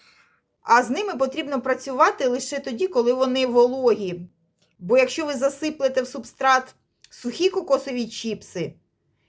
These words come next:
і туди посадите орхідейку, то потім при, е, поливанні чи замочуванні вони розбухнуть і її просто виштовхнуть з горщика. Працювати з кокосовими чіпсами,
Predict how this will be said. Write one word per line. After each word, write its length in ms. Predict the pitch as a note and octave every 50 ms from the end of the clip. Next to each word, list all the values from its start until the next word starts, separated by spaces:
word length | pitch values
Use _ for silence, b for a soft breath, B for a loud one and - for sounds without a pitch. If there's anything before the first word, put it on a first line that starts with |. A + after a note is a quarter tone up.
| _ _
і 80 | - F#3+
туди 240 | - C4 A3 C4 -
посадите 600 | - B3+ B3 - C4+ B3+ A#3+ A#3 A#3+ A#3+ B3 A#3+
орхідейку, 800 | A#3+ B3 - - B3 G#3+ G#3 C#4 D#4+ F#4+ G4+ G4+ - A3 G3
то 120 | E3+ A3 A3
потім 400 | - D4+ D4+ D4 C#4+ C4 B3+ B3
при, 500 | - - C4 D4 C#4+ C4+ B3+ - - - -
е, 200 | - G3+ G#3+ G#3
поливанні 760 | G#3 B3 A#3+ A3+ B3+ C4 B3 C#4+ D#4+ F4+ G4 G#4+ G4 C#4 A#3+
чи 160 | - - A#3
замочуванні 1040 | G#3 A#3 A#3 A#3 B3+ C#4+ E4 F#4+ G4+ - - C4+ A#3 A3 G#3+ G3+ G3 F#3+ F3+ F3 E3+ - - _
вони 220 | F3+ G#3 A#3 C4
розбухнуть 680 | C#4 C#4 C4 G#3+ G#3+ G#3 B3+ F4 F4+ D#4 B3+ G#3+ G#3+ -
і 40 | G#3+
її 260 | A3 A3 G#3+ A#3+ C#4
просто 360 | - C4+ C4+ C4+ C4+ - A3
виштовхнуть 680 | G#3+ B3+ C4 - - - A3 G#3+ - - A3 G3+ F3
з 40 | D#3+
горщика. 680 | E3+ F3+ F#3 G3 F3 F3 - - - - - - D3+ D#3+ - _ _ _ b b b b b b b _
Працювати 520 | A3 A#3+ A3+ A3+ C4+ C4+ D4+ D4 C#4+ C#4
з 60 | C#4
кокосовими 600 | - C4 A#3+ C#4 C#4 C#4 - C4+ B3+ B3+ B3 B3 A#3+
чіпсами, 720 | - - D#4 F4 F4 - - C4+ A3 G#3+ G3+ F#3 F3 -